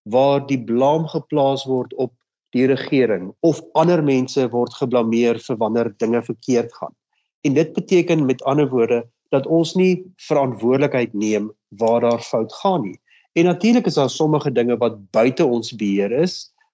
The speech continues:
Dis baie maklik om nie alleen vir Eskom te blameer vir ons load shedding nie of die regering omdat daar nie genoeg geld beskikbaar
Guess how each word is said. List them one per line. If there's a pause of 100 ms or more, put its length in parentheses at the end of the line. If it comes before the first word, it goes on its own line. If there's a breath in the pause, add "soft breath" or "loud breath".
(140)
Dis
baie
maklik
om (360)
nie
alleen
vir
Eskom
te
blameer
vir
ons
load
shedding
nie
of
die
regering (400)
omdat
daar
nie
genoeg (600)
geld
beskikbaar